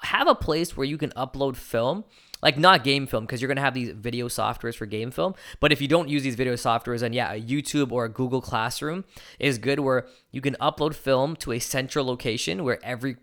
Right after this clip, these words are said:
player and coach has access to it. YouTube is easy. You can, you, you can put it on an unlisted file,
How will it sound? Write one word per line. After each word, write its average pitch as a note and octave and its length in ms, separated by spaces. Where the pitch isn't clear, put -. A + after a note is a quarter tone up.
player A#2+ 400
and A2 160
coach A2 260
has G#2 160
access A#2+ 480
to D#3 160
it. F#3+ 240
YouTube D#3 380
is C3+ 180
easy. C3+ 400
You C3 180
can, B2+ 120
you, B2+ 100
you B2 140
can B2+ 120
put B2+ 120
it C3 60
on B2 160
an A#2 120
unlisted C3 540
file, A2+ 500